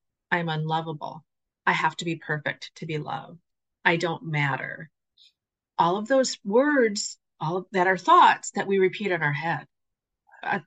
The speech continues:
was what I was repeating to myself, creating that void of unlovability inside.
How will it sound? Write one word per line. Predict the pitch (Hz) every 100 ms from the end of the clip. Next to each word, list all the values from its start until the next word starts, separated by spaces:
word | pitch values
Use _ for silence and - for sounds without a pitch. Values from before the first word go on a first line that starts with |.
| _
was | 190 165
what | 185
I | 156 160
was | 165 -
repeating | 147 165 143 147
to | 147
myself, | 143 - 147 - _ _ _ _ _ _ _ - - - _ _ - - -
creating | 214 202 190 202 208 196
that | 165 -
void | 156 180 175 175 165 -
of | 151 151 147
unlovability | 165 165 165 156 160 147 147 151 147 135
inside. | - 143 - - -